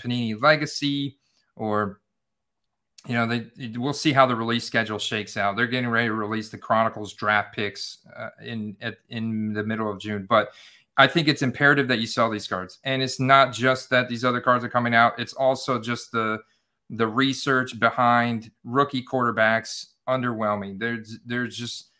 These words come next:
very few and far in between, um, rookie quarterbacks going out and actually exceeding expectations.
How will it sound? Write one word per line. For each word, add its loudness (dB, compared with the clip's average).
very 2
few -2
and -4
far 4
in -2
between, -8
um, 0
rookie -2
quarterbacks 2
going 0
out 4
and -6
actually -2
exceeding -4
expectations. -8